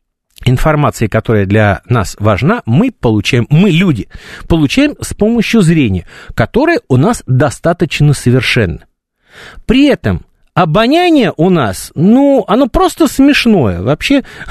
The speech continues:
<laughs> я как-то помню, был на приёме у,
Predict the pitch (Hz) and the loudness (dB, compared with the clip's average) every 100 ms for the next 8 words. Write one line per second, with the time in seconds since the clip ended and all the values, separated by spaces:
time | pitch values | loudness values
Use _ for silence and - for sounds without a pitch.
0 | - 147 - - - - 131 190 170 - | -2 -2 -4 -14 -20 -2 0 0 -4 -4
1 | 170 196 175 165 135 190 160 151 165 135 | -2 0 2 2 2 2 2 2 2 0
2 | - 151 165 165 135 117 - 147 135 | 0 2 2 2 2 0 0 2 2